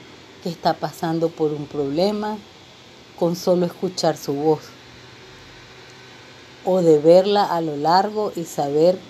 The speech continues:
que tiene alguna dificultad o que está pasando por una situación que a lo mejor ni siquiera se atreve a expresar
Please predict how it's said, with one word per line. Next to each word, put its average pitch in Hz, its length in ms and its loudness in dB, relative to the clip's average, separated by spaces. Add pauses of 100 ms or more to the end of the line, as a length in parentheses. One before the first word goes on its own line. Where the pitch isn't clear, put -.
(100)
que 156 100 -6
tiene 160 440 -2
alguna 156 400 -2
dificultad 185 960 0 (240)
o 160 120 -8
que - 80 -10
está 156 220 -6
pasando 170 540 -4
por 160 240 -6
una 165 220 -4
situación 175 760 -6 (800)
que 208 80 4
a 196 60 8
lo 196 160 4
mejor 196 400 -2
ni 214 120 -2
siquiera 190 560 -6
se 190 160 -4
atreve 170 420 0
a - 20 0
expresar 156 580 -6